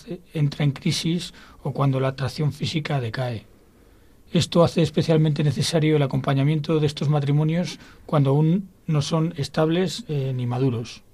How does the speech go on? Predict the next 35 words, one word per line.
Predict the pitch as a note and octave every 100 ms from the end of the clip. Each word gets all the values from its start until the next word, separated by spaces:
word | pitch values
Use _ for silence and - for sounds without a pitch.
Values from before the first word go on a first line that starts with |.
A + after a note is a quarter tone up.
| - _ _ _ _ _ - - - -
Aprendimos, | C3 C3+ D3 E3 E3+
Eva | F3 E3
y |
yo, | E3
recientemente, | D#3+ D3 E3+ D3+ E3 F3+ D3
aunque | C3 B2 C3
llevábamos | C3 C#3 D3+ D3+ C#3+
más | D3+
de | C#3+
veinte | D3 C#3+ D3
años | D3 C3+
casados, | C#3 D#3+ C#3+ D3 - - - - - -
que | -
el | C3+
esposo | - - D3 F3
o | E3
la | D#3+
esposa | D3 - E3 E3+ D3+
son | - D#3+ D3+
la |
ayuda | C#3+ C#3+ D3
adecuada, | C#3 B2 C3+ A#2+ - _ - - - -
como | - C3+
nos | B2+
dice | C3 C#3+ D#3
el |
Génesis. | A#2+ C#3+ A#2+ - A2 - - - - - - - - -
Ayuda | C3+ D3+ D#3
adecuada | D#3 D3+ E3+ D#3+ E3
que | D3
pone | C#3+ D3
Dios | D3 D#3 D3+
en | C#3+
nuestra | C3+ - C3
vida, | D#3 B2+